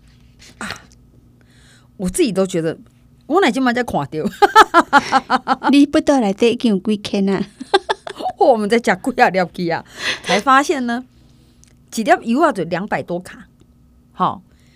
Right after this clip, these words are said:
Speaker 1: 你呢一顿吃油啊了，都吃油啊，那有可能无，无配什么月饼啦，吼，像什么莲蓉的啦，像之前他拄啊，在彩玲的面前吃掉了一颗有迄个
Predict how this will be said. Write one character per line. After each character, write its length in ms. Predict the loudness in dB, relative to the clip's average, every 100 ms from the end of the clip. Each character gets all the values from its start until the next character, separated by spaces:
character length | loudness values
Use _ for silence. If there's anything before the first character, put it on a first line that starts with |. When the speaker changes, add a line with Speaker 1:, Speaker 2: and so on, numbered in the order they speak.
| _ _ _
Speaker 1:
你 180 | 2 4
呢 180 | 2 0
一 60 | 0
顿 140 | 0
吃 160 | 0 -2
油 200 | 4 6
啊 160 | 6
了， 80 | 2
都 120 | -2
吃 440 | -4 -4 -2 -2 -4 _ _ 2
油 140 | 4
啊， 100 | 4
那 100 | 2
有 60 | 0
可 120 | 0
能 100 | -4
无， 420 | -6 -2 0 0 -4 -20 -20 _
无 280 | 8 8 8
配 220 | 4 4
什 140 | 0
么 80 | 0
月 360 | 0 -2 -2 -6 _ _
饼 480 | -2 -2 -2 -6 -8
啦， 320 | -12 -14 -16 -14
吼， 320 | -10 -10 -10 -20 -20 _ _
像 140 | -8
什 100 | -2
么 100 | -2
莲 260 | 0 0 0 0
蓉 260 | 2 2 2
的 120 | -2
啦， 320 | -2 -4 -8 -12 _ _
像 140 | -8 -4
之 120 | -4
前 140 | -4 -6
他 80 | -6
拄 140 | 0
啊， 180 | 0 0 _ _ -20 -20 _
在 160 | 2 2
彩 180 | 2 -2
玲 160 | -2
的 120 | -2 0
面 200 | 0 -2
前 220 | -4 -6
吃 180 | -8 0
掉 200 | 0 2
了 100 | -2
一 120 | -6
颗 320 | 0 0 0 -8 _ _ _ _ _ _ _ -8
有 100 | -4
迄 120 | 0
个 200 | 0